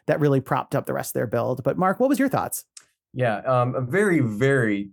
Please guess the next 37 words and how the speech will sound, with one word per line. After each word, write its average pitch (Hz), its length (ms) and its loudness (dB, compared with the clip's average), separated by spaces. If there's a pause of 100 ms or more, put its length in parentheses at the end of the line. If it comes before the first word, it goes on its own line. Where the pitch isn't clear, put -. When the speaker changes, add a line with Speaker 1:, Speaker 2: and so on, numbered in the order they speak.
Speaker 2:
technically 135 380 -2
impressive 110 480 -4
build. 104 240 -2
I 113 40 -2
mean, 147 280 -4
you, 156 180 -2
you 156 60 -2
think 170 160 0
about, 131 340 2
you 127 80 -4
know, 104 80 -2
the, 101 300 -6
the - 80 -8
giant 104 280 -2
house 120 280 -2
off 110 160 -4
the - 80 -20
cliff, 185 380 -2
you - 60 -10
got 104 140 -4
the - 60 -20
giant 104 320 -4
tree, 180 280 -4
then 135 120 -2
you 117 80 -2
have 120 200 0
this 110 180 -6
giant 131 540 0
plane 123 340 0
that, 117 220 0 (380)
i-, 208 200 -6
the 180 180 0
fact 240 240 0
that 196 80 0
it, 160 160 0
it, 160 180 0
it's, - 380 -4